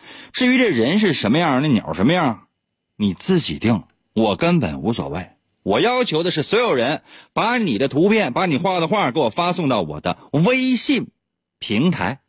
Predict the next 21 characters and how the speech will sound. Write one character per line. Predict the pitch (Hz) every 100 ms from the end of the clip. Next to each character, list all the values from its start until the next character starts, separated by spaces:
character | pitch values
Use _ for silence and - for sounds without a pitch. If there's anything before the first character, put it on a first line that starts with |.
| _ - -
不 | 104 160
用 | 277 170
画 | 104 139
那 | 139
么 | 113
好， | - - 69 - _ _ -
没 | 104 208
有 | 170
用， | 165 202 - - _
我 | 98 113
又 |
不 | 165 -
会 | 180
给 | 170
你 |
展 | 107 95
览。 | 160 - - - - - - -
我 | 95 82
是 | -
通 | 214 254
过 | 247 185 -